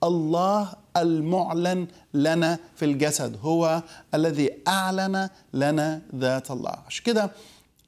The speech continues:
آه، كاتب العبرانيين يقول لنا: "الله بعدما كلم الآباء قديما بالأنبياء وبأنواع وطرق كثيرة، كلمنا في هذه الأيام الأخيرة في ابنه"،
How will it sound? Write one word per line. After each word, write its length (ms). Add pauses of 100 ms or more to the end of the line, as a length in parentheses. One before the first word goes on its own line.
(100)
آه، 80
كاتب 340
العبرانيين 560
يقول 180
لنا: 300
"الله 320
بعدما 460
كلم 380
الآباء 560 (440)
قديما 380
بالأنبياء 840
وبأنواع 680
وطرق 560
كثيرة، 580 (340)
كلمنا 640
في 180
هذه 300
الأيام 520
الأخيرة 580 (200)
في 180
ابنه"، 960